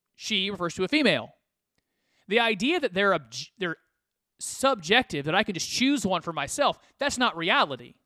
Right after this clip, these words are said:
I deny the premise. Like, I will never tell anyone my pronouns because I don't, I don't actually have pronouns. That's, they're not personal to me.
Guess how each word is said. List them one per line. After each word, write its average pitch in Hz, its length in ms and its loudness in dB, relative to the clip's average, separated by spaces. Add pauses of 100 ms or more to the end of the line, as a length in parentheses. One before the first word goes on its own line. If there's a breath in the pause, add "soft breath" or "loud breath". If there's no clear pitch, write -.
(440)
I 220 140 4
deny 214 400 0
the 165 100 -10
premise. 247 440 -2 (240 soft breath)
Like, 208 120 -6
I 269 100 6
will 240 140 2
never 233 240 0
tell 214 180 -2
anyone 170 280 -2
my 147 120 0
pronouns 160 640 -2
because 185 260 -8
I 254 120 2
don't, 277 100 -4 (160)
I 277 120 6
don't 330 200 -2
actually 220 220 -6
have 277 360 2
pronouns. 127 580 -8 (920)
That's, 240 220 0
they're 240 100 -2
not - 140 0
personal 226 420 4
to 151 120 -6
me. 135 260 -12